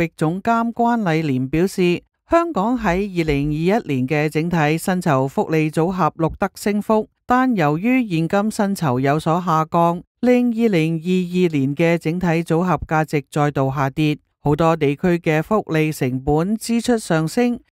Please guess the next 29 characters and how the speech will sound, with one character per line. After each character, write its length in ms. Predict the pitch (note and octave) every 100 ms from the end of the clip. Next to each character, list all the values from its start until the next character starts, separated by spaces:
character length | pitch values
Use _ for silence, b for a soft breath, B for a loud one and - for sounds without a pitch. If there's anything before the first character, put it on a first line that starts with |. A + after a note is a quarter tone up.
| _
雖 200 | - F3
然 320 | E3 C3 B2+ D#3
香 180 | G#3
港 260 | F3+ D#3 F3
不 80 | G3+
在 280 | F#3 D#3+ E3
此 220 | - F#3
列， 260 | G3 F3 E3+ _
但 320 | - A#3 A#3 A#3+
香 240 | D#4 D4+
港 280 | G#3+ G3+ A#3+
現 200 | F#3+ E3+
金 200 | G3 G#3
薪 220 | G#3+ G#3+
酬 280 | F#3+ B2+ A#2
下 180 | C#3 C#3
跌， 260 | C#3 D#3+ D#3+ _ _
降 220 | - D#3 D#3
低 240 | F3 F3
整 260 | E3 D3+ F3
體 260 | E3 D3+
薪 200 | F3 G3
酬 200 | F#3+ C3+
福 160 | C3 -
利 240 | E3 D#3 D#3
組 200 | D3+ F3+
合 140 | E3
成 280 | - A#2+ A2
本。 300 | C3+ C3+ G#3+